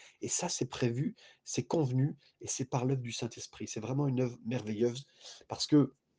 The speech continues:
c'est ce que le Seigneur a prévu dans l'œuvre de Jésus à la croix. Alors, on continue parce qu'il dit, oui,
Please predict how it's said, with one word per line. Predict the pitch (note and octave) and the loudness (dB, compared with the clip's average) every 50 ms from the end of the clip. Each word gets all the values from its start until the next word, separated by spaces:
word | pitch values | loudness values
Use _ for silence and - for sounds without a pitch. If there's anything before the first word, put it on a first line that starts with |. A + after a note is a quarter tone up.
| _ _ _ _ _ _ _ _ _ _ _ - - - | _ _ _ _ _ _ _ _ _ _ _ -20 -12 -6
c'est | - - - C#3 | -4 -2 0 0
ce | - - | 2 4
que | - | 4
le | C#3 | 4
Seigneur | A#2 - B2+ A#2 A#2+ A2+ G#2 | 6 6 6 6 6 4 2
a | G2+ | 0
prévu | - - - G#2+ G2 A2 B2+ B2 | 0 -2 -2 -2 2 4 4 6
dans | A#2 A2+ G#2 | 6 6 6
l'œuvre | A2 A2+ G#2+ G#2 | 6 6 4 4
de | G#2+ G#2 | 2 2
Jésus | F#2 G2 G2+ F#2 F#2 G2+ | 2 0 -2 -4 -2 -2
à | G2 | -2
la | F2+ - | -2 -2
croix. | - - - - - - - - - - - - - | -4 -6 -8 -10 -10 -12 -14 -14 -12 -12 -12 -8 2
Alors, | - E3 F#3+ F3 - - - - - _ _ _ _ _ _ _ _ - - | 6 8 8 8 8 4 -2 -18 -20 _ _ _ _ _ _ _ _ -2 2
on | D3+ C3 | 2 4
continue | - D3 C3 - D#3+ F3 G#3+ B3 A3 | 4 2 2 4 6 8 10 10 10
parce | - D3 - - | 8 6 6 4
qu'il | - D3 C#3 B2+ | 2 2 2 2
dit, | A#2 B2 D3 | 4 2 2
oui, | C#3+ C3 C#3 D#3+ D#3 C3+ | 4 4 4 4 2 0